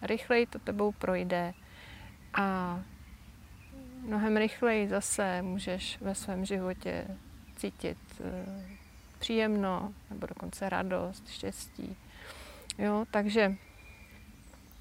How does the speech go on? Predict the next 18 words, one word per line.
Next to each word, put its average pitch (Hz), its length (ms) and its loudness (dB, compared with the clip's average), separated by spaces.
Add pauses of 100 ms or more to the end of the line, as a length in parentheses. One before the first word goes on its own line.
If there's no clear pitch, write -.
(540)
není 233 220 8
to 247 160 8
o 247 60 6
tom 202 280 6
potlačovat 254 640 6
emoce, 220 560 4
nějak 196 240 2
se 190 120 -4
předělávat, 226 1080 8 (460)
nějak, 190 340 0 (160)
eh, 202 800 -4 (1000)
chtít - 220 -4
prožívat 196 600 4
jenom 196 300 0
to 208 160 -4
hezké, 202 680 2 (680)
ale 349 460 8 (200)
vnímat 247 500 6